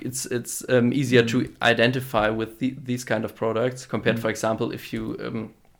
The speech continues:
Speaker 1: have, like, uh, a company who, um, uh, produces, I don't know, very small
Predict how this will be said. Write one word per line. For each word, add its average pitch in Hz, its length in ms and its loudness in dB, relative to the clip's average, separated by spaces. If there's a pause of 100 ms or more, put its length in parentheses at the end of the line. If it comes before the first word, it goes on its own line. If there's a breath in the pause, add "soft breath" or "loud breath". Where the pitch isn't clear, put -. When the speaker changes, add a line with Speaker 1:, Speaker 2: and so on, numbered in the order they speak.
(480)
Speaker 1:
have, - 400 -12
like, 113 480 -6
uh, 110 260 -6
a - 40 -10
company 120 480 0
who, 117 460 -2
um, 123 380 -2 (920 loud breath)
uh, - 260 -6 (320)
produces, 120 720 -4 (180)
I 113 140 2
don't 101 160 -2
know, - 240 -2
very 113 280 4
small 120 720 8